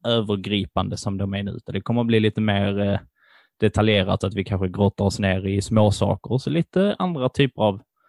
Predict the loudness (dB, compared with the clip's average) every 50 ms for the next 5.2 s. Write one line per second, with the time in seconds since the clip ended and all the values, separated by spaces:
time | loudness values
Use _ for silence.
0 | _ _ _ _ _ _ _ _ _ -2 2 2 2 2 2 0 2 2 2 2
1 | 2 -2 -4 -4 -4 -4 -2 0 0 2 2 2 0 0 -2 -4 -6 -10 -14 -14
2 | -14 -10 -4 -2 0 2 2 2 2 0 0 0 2 2 2 2 2 2 0 -2
3 | -2 -4 -2 -2 -4 -8 -10 -14 _ _ _ _ _ _ _ _ _ -6 -4 -4
4 | -4 -6 -8 -2 2 4 4 4 4 0 -6 -10 -14 _ _ _ _ _ _ _
5 | -10 -10 -10